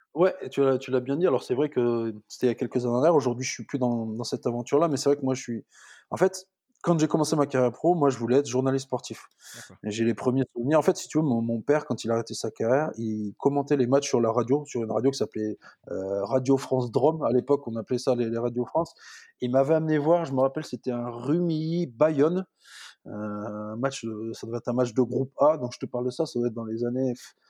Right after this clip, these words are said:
Speaker 1: je sais pas, je dois avoir, euh, six, sept ans, donc c'est peut-être dans les années quatre-vingt-dix, un Rumilly-Bayonne. Et en fait, je me rappelle, tu vois, être rentré dans le vestiaire avec mon père qui avait sa petite, son petit sac d'interview, là, et voir ces géants-là, tu vois, et de me dire, « C'est,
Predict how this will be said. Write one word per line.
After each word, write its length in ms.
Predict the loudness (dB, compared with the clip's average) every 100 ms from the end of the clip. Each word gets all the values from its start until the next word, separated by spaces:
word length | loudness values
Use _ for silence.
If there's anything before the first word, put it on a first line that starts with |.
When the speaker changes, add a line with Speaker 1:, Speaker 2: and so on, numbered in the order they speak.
| _ _ _
Speaker 1:
je 80 |
sais 120 | -10 0
pas, 140 | 0
je 60 | 0
dois 140 | -2
avoir, 260 | 0 0 0
euh, 260 | 2 0
six, 200 | 0 -4
sept 300 | 0 2 4
ans, 140 | 2 2
donc 100 | -2
c'est 140 | -8 -4
peut-être 120 | 0
dans 100 | 2
les 120 | 2
années 160 | 2 0
quatre-vingt-dix, 640 | -2 0 0 0 -2 -2
un 60 | 0
Rumilly-Bayonne. 680 | 0 0 4 6 6 4 -2 -16 -20 _
Et 40 | -6
en 80 | 0
fait, 160 | 0
je 120 | 0
me 120 | 0 4
rappelle, 420 | 4 4 2 2
tu 100 | 4
vois, 120 | 2
être 140 | 4
rentré 260 | -2 -2 0
dans 100 | 0
le 80 | 2
vestiaire 400 | 0 0 -2 0
avec 140 | -6 _
mon 100 | -14
père 280 | -4 -4 -4
qui 80 | -10
avait 100 | -8
sa 140 | -10
petite, 340 | -12 -18 -16
son 160 | -12 -12
petit 160 | -12 -4
sac 240 | -2 -2
d'interview, 480 | -6 -8 -12 -4 -2
là, 120 | -2 _ -20 -20 _ -6
et 80 |
voir 240 | 0 2 0
ces 220 | -4 -4
géants-là, 600 | -4 0 0 2 4 2
tu 140 | 2
vois, 140 | 2 2
et 40 |
de 60 | 0
me 100 | -8
dire, « 280 | -4 -4 -4 _ _ _ _
C'est, 220 | -4 -4